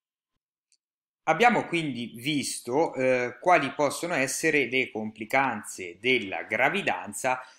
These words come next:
eh, sulla malattia da covid, ma ovviamente ora dobbiamo andare a analizzare quali possono essere le complicanze dell'infezione da covid sulla gravidanza.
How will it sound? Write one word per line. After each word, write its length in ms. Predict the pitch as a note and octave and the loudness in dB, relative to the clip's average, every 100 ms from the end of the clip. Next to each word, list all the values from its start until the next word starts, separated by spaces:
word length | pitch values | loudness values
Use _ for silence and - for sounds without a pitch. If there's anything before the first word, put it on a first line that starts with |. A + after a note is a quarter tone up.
| _ | _
eh, 280 | A#2+ A#2 G#2+ | -4 -2 0
sulla 520 | - - C3 B2+ B2 | -2 -4 -4 0 2
malattia 480 | A2+ A2 G#2+ - G#2 | 2 0 -2 -4 -6
da 160 | G2 - | -6 -8
covid, 640 | E2+ D#2+ E2 E2 - - | -8 -10 -12 -16 -14 -8
ma 200 | - E3+ | -4 -2
ovviamente 460 | E3+ G#3 F3 F#3 C#3 | 0 2 2 0 2
ora 120 | C#3 | 2
dobbiamo 320 | A2+ G#2 C3 | 2 2 0
andare 260 | A2 B2 A#2+ | 0 0 0
a 20 | |
analizzare 600 | F#2 G#2+ D3+ - A#2+ A2 | -2 -6 -6 0 0 0
quali 280 | - C3 A#2 | -2 -2 -2
possono 500 | - G2+ - G2+ A2 | -4 -6 -6 -8 2
essere 540 | D#3+ B2 - G2+ F#2 | 2 2 -2 -8 -8
le 160 | F#2 A#2 | -4 -4
complicanze 1000 | - F#2 - G#2 C3 B2 - - C#2+ F#2 | -6 -12 -14 -2 0 0 -2 -10 -12 -6
dell'infezione 800 | A#2 G#2+ F#2 - G2+ - C3+ G#2 | -4 -4 -8 -12 -12 -8 -8 -4
da 180 | D3+ D#3 | -4 -2
covid 560 | G#2 F#2 G#2+ A2+ G#2+ | -4 -4 -4 -6 -6
sulla 500 | - - C3+ A2+ G2+ | -6 -6 -4 -2 0
gravidanza. 880 | F#2+ F2+ F2+ D#2+ C#2+ C#2+ - - - | 0 -4 -6 -10 -14 -14 -16 -16 -16